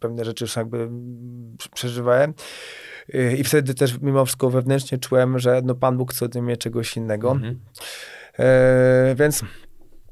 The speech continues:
Speaker 1: no, ja gdzieś tam uważam, że, no, ten celibat ma ja-,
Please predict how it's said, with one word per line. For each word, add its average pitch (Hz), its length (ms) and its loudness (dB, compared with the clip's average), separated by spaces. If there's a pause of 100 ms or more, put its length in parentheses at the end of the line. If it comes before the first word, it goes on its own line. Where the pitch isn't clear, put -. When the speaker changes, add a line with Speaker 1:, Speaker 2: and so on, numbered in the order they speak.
(400)
Speaker 1:
no, 151 440 0
ja 165 320 2 (200)
gdzieś 151 260 0
tam 151 240 -2
uważam, 143 600 2
że, 135 840 4 (120)
no, 147 120 -6
ten 143 260 0
celibat 147 800 0
ma 147 180 4
ja-, 127 160 4